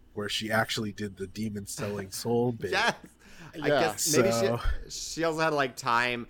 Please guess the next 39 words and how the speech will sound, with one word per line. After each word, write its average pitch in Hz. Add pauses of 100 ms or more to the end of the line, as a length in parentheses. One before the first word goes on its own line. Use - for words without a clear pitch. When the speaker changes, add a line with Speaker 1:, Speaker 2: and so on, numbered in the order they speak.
(200)
Speaker 2:
She -
Speaker 1:
<laughs> -
Speaker 2:
had, 151
like, 127 (140)
time -
Speaker 1:
Time 123
traveling. 113
Speaker 2:
powers, 135
too. 165 (300)
Yeah. 113
Speaker 1:
It's 104
like 135
Bi-, 123
Bill 123
and 113
Ted, 110
she's 110
getting 107
her, 107
like, 101
demon 101 (180)
party 101
Speaker 2:
Yeah. 101
Speaker 1:
together. 98
Speaker 3:
Let 147
me 190
give 175
you 156
an 127 (120)
alternate 143
reading 107
of 95
that, 95 (200)
uh, 107
King 104
Batch 92
scene. 95 (800)
That 135
was 143